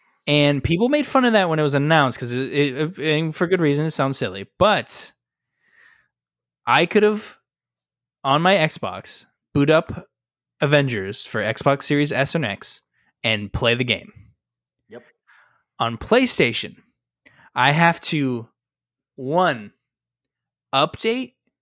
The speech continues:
Speaker 1: P S four version on the same day that the P S five version comes out. So already, I have to now make sure I have enough space for the P S four Avengers and the P S five Avengers.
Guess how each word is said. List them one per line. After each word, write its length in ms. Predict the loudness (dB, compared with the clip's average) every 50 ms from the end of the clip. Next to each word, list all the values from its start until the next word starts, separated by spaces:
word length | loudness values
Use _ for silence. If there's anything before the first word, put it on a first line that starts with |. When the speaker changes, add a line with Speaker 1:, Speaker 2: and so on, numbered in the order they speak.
| _ _ _ _ _ _ _
Speaker 1:
P 220 | -6 -2 2 2
S 140 | 4 2 2
four 240 | -2 2 4 4 4
version 540 | 4 2 0 0 -2 -6 -8 -10 -10 -12 -14 _ _ _ _ _ _ _ _ _ _
on 120 | -6 -4 -4
the 100 | -2 -2
same 260 | 0 2 2 2 2
day 220 | 2 4 4 4
that 160 | 2 2 -2
the 80 | -2 -4
P 120 | -8 -8
S 60 | -8 -4
five 200 | 0 0 0 0
version 200 | -2 -4 -6 -8
comes 180 | -10 -10 -10 -10
out. 160 | -12 -10 -2
So 240 | 0 0 0 0 -4 -20 -20 -20 -20 -20 _ _ _ _ _ _ _ _ 4
already, 560 | 4 6 6 6 4 4 0 -2 -4 -6 _ _ _ _
I 120 | 2 2
have 140 | 2 2 2
to 100 | 0 0
now 180 | 2 2 2
make 220 | 2 2 0 -2 0
sure 120 | 0 2
I 60 | 2
have 320 | 2 2 2 2 0 -2 -6
enough 220 | -6 -6 -6 -4 -4
space 300 | -2 -2 0 -2 -2 -4
for 180 | -6 -6 -8
the 380 | -6 -6 -8 -8 -8 -10 -14 -18 _ _ _
P 140 | -8 -8 -6
S 100 | -6 -6
four 300 | -4 0 2 4 4 4
Avengers 600 | 4 2 2 0 0 0 0 0 0 0 -2 -6 -12 _ _ _
and 240 | -2 0 0 2 0
the 80 | 0 0
P 100 | -2 -2
S 100 | -2 -2
five 340 | -2 0 0 2 0 0
Avengers. 600 | -2 -2 -4 -4 -6 -8 -12 -18 -16 -16 -16 -18